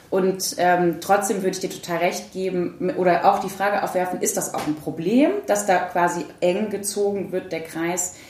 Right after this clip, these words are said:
auf diese Charaktere? Und mir ging es eben so,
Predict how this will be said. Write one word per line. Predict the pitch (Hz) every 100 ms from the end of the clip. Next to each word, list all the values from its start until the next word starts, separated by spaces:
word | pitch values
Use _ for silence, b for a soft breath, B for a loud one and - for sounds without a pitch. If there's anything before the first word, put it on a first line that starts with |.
| B B -
auf | 175 180 - -
diese | 214 226 -
Charaktere? | - 165 151 147 208 269
Und | 254 175
mir | 202 226
ging | - 208
es | 208 -
eben | 190 180
so, | 180 180 202